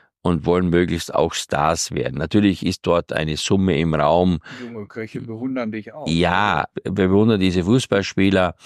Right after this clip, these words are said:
Speaker 1: und sind natürlich, äh, natürlich auch irgendwie so ehrgeizig und sagen, wenn ich jetzt das mache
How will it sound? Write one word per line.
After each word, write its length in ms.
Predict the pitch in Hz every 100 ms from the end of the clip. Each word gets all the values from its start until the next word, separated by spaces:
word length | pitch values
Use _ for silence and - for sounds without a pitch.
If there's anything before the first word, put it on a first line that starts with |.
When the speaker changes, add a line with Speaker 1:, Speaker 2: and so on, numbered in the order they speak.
| - - -
Speaker 1:
und 220 | - 92
sind 180 | - 98
natürlich, 760 | 101 82 90 87 87 82 - -
äh, 320 | 82 80 78
natürlich 960 | 50 - 82 85 - 101 101 98 - -
auch 640 | - 85 92 95 - - - - - _ -
irgendwie 800 | 104 104 92 90 80 90 95
so 240 | 87 92 82
ehrgeizig 600 | 82 90 85 82 85 80
und 100 | 82
sagen, 320 | - 82 82
wenn 220 | 80 82 82
ich 220 | 82 -
jetzt 340 | 85 - -
das 300 | 78 73 -
mache 560 | 82 87 - - 92